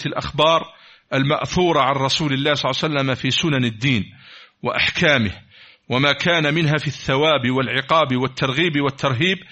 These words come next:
وغير ذلك من صنوف الأشياء، أي الأخبار، بالأسانيد التي نقلت وتداولها أهل العلم فيما بينهم. فلما سأله أجاب عن سؤاله، ثم سأل الإمام مسلم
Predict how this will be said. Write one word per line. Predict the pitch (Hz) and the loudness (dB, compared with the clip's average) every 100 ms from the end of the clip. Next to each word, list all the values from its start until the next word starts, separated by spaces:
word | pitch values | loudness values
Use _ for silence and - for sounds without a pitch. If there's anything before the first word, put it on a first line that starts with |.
| - - - - | -20 -20 -20 -6
وغير | 131 156 147 139 | 0 2 2 2
ذلك | 170 156 - | 2 0 -2
من | 151 147 | -2 -2
صنوف | 127 151 165 147 | -2 -2 -2 -2
الأشياء، | 151 147 - 147 165 - | -4 -2 0 0 -2 -4
أي | |
الأخبار، | 123 - 139 156 185 180 - - - - | -4 -4 -2 2 2 0 -12 -20 -20 -2
بالأسانيد | 160 185 165 - 170 170 196 196 | -2 2 0 2 2 2 0 0
التي | 185 170 - | 0 -2 0
نقلت | 160 185 165 127 - - - _ - - _ | -2 0 0 -2 -4 -10 -16 _ -20 -20 _
وتداولها | - 127 156 170 165 - 156 147 156 160 185 180 147 160 | -2 2 2 2 0 -2 0 2 4 4 4 4 4 2
أهل | 120 143 | 0 0
العلم | 147 165 190 160 - | 0 2 2 -2 -8
فيما | - - 185 170 135 | -8 -2 0 2 2
بينهم. | 123 117 107 82 95 - - - - - - _ _ | 2 2 0 -2 -6 -10 -20 -20 -20 -20 -20 _ _
فلما | - 127 170 160 180 202 120 | -4 0 2 2 2 0 -2
سأله | - 190 - 160 160 165 247 370 - | 0 2 2 2 2 2 2 0 0
أجاب | 175 160 147 127 151 175 - _ - | 2 2 2 2 0 -2 -10 _ -6
عن | 110 147 | -2 -2
سؤاله، | - 156 120 101 | -2 -4 -4 -6
ثم | 90 - 160 | -8 -6 -2
سأل | 170 214 185 170 | 0 0 2 0
الإمام | 165 160 175 | 0 -2 0
مسلم | 185 - 185 214 | 0 0 -2 -4